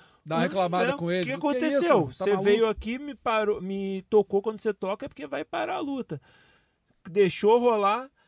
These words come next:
Speaker 2: e tá lá o, o, nisso o Held aproveitou pra pegar a perna dele, quase pegou uma daquelas chaves de calcanhar que é a ma-, marca ga-, é, registrada do Held. E a partir daí, cara, a luta mudou. O,
Speaker 1: Virou
Speaker 2: o
Speaker 1: toda, né?
Speaker 2: Diego não, não conseguiu retornar.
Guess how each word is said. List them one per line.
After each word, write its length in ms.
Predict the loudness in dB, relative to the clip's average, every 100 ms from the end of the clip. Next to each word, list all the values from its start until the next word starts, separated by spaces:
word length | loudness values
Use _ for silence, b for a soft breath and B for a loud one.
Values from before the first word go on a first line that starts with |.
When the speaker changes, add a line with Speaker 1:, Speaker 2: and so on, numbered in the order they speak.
| _ -12
Speaker 2:
e 140 | -12
tá 260 | -4 -2 2
lá 280 | 2 2 2
o, 460 | 2 0 -2 -4
o, 120 | -6 -8
nisso 400 | -6 -4 -4 -6
o 360 | -6 -2 0 0
Held 280 | 0 0 0
aproveitou 580 | -2 -2 -2 -4 -4 -4
pra 140 | -6
pegar 340 | -4 -2 0 -2
a 40 |
perna 440 | 0 -2 0 -4
dele, 300 | -2 0 0 -2
quase 540 | -2 0 0 -2 -8 -2
pegou 560 | -2 0 0 2 0 -2
uma 220 | -6 -2
daquelas 500 | -2 -2 -4 -4 -4
chaves 280 | -4 -4 -6
de 80 |
calcanhar 500 | -4 -4 -4 -6 -8 -6
que 120 | -6
é 20 |
a 60 | -6
ma-, 240 | -6 -8 -12 _
marca 440 | -6 -6 -6 -8 -6
ga-, 240 | -6 -6 -6
é, 300 | -6 -6 -6
registrada 720 | -8 -8 -10 -6 -4 -4 -4
do 140 | -4
Held. 340 | -2 -2 -6 -10 B B B -4
E 140 | -2
a 100 | -2
partir 420 | -2 -4 -4 -6
daí, 340 | 0 0 0 -4
cara, 300 | -4 -2 -2
a 20 |
luta 380 | -4 -2 -2 -2 -8 -10
mudou. 760 | -4 -2 4 6 8 8 6
O, 20 | 4
Speaker 1:
Virou 320 | 6 6 6
Speaker 2:
o 60 | 4
Speaker 1:
toda, 140 | 2
né? 80 | 2
Speaker 2:
Diego 320 | 2 2 0
não, 280 | 0 -2 -2
não 260 | -2 -2 -2
conseguiu 500 | -2 -2 -6 0 2
retornar. 680 | 2 0 0 0 -2 -4